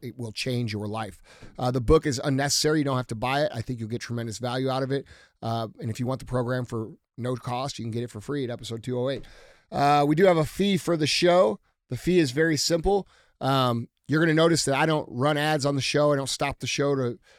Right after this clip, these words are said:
talk about things that I don't actually use just 'cause I'm getting paid. Um, sometimes I think I should do that because I could get a whole bunch of money for a little bit of work. But I think that's annoying,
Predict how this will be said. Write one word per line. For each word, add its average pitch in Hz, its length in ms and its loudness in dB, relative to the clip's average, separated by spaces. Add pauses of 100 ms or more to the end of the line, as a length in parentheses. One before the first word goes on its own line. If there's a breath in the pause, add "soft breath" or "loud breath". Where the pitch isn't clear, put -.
(160 soft breath)
talk 131 220 -4
about 139 220 0
things 139 300 0
that 120 100 -2
I 123 60 -2
don't 131 180 -2
actually 127 360 -4
use 135 320 2
just - 200 -8
'cause 127 100 -4
I'm 117 60 -4
getting 123 240 -4
paid. 135 420 -2 (400 soft breath)
Um, 117 440 -4 (180)
sometimes 139 420 0
I 127 60 0
think 127 160 -4
I 120 60 0
should 156 260 0
do 123 140 -2
that 127 340 -4
because 120 480 -6 (500)
I 107 60 -10
could 113 120 -10
get 127 100 0
a - 20 0
whole 127 140 0
bunch 131 180 -2
of 120 80 -6
money 135 320 -4 (340)
for 117 200 -2
a 117 40 -2
little 127 220 0
bit 127 100 0
of 123 60 0
work. 135 320 -2 (540 soft breath)
But 147 200 -2 (300)
I 151 80 0
think 202 180 0
that's 202 200 4
annoying, 120 500 0